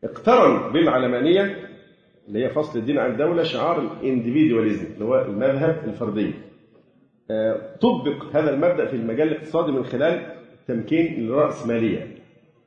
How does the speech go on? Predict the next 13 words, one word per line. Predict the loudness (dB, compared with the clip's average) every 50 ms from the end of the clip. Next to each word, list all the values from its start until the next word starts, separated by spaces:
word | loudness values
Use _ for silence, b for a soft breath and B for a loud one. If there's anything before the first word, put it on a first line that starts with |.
| _ _ _ _
في | -4
المجال | -2 0 2 2 2 2
السياسي | 2 0 0 0 0 2 2 2 2 2 2
من | 2 0
خلال | -2 -2 0 0 0
التمكين | 0 0 -2 -4 -4 -2 0 0 0 0
للديمقراطية، | 0 -2 -2 -2 -2 -2 -2 -2 -2 0 0 0 0 0 -2 -6 -10 -16 -18 -20 -20 -20 -20 _ _ _ _ _ _ _ _
في | -4
المجال | -2 0 0 2 4 4 4 4
الاجتماعي | 2 0 -2 -2 -2 0 0 2 2 2 2 0 -2 -4 -10 -14 -10 -6
بتأكيد | -2 0 0 0 0 -2 -2 -2 -2 0 0 0 0 0
الحرية | -2 -4 -4 -4 -2 0 2 2 0 0 -2 -6
الشخصية. | -10 -10 -10 -10 -6 -4 -2 0 2 2 2 0 -2